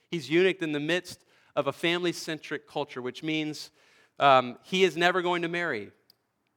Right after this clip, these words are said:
He is not gonna have a legacy to pass on to his kids and his grandkids. And so he probably reads that line,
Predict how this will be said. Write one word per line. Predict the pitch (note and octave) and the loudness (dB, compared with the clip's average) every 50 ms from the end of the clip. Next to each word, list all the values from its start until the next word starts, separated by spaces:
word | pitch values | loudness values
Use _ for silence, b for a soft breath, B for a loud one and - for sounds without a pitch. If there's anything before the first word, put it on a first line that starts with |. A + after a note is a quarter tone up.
| _ _ _ - | _ _ _ -14
He | - E3 E3+ F3+ | -2 2 2 2
is | D#3 D3 | 2 6
not | F3 F3 F#3+ F#3 | 6 6 6 6
gonna | F#3 F3 E3 | 4 0 2
have | E3+ F3 E3 | 2 2 2
a | D#3+ D3+ | 2 4
legacy | D3+ D#3+ F3 E3+ E3 D#3+ - - F3 D#3 | 4 4 4 4 2 -6 -6 -8 -8 -8
to | D3+ | -8
pass | - - D#3+ D3+ D3+ D3 - E3+ | -6 0 2 2 2 2 0 -8
on | D3+ D3+ D3+ C#3+ | -8 -8 -8 -8
to | - - D3 | -12 -10 -10
his | C#3 C3+ - | -10 -10 -12
kids | - - D#3+ D#3 D#3 D3+ C#3+ C3+ - - b b b b b b b | -12 -8 -4 -4 -4 -4 -6 -10 -20 -20 b b b b b b b
and | - C#3+ | -4 -2
his | D3 C#3 C#3 | -2 -2 -4
grandkids. | - C#3+ C#3+ D3 D3 C#3+ - - B2+ A#2+ C3+ | -2 -2 -2 -2 -2 -4 -4 -4 -4 -4 -4
And | C3 B2+ | -8 -6
so | - E3 D#3 | -4 -4 -4
he | F3 E3+ | -4 -6
probably | - - - F#3+ G3+ A3 A3+ G3 G3 F#3+ F3 | -8 -8 -4 -2 -2 -2 -4 -6 -8 -8 -10
reads | D#3 D#3+ E3+ E3+ E3 C3+ | -8 -10 -12 -12 -12 -8
that | C#3+ D#3 D3 B2+ G2+ | -4 -2 -2 -2 -2
line, | B2+ C3 C#3 C3 A2+ G#2+ G#2 G2 G2 G#2+ A2+ | -4 -4 -4 -2 -2 -4 -6 -6 -10 -14 -16